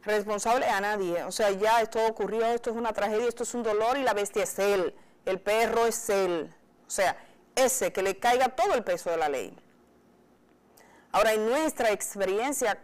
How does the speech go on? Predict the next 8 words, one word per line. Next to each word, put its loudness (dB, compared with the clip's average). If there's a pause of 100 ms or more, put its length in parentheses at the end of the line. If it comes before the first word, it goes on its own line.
(100)
convertirnos -2
en -6
guardianes 0
y -8
protectores -2 (340)
de -2
nuestros -2
menores -4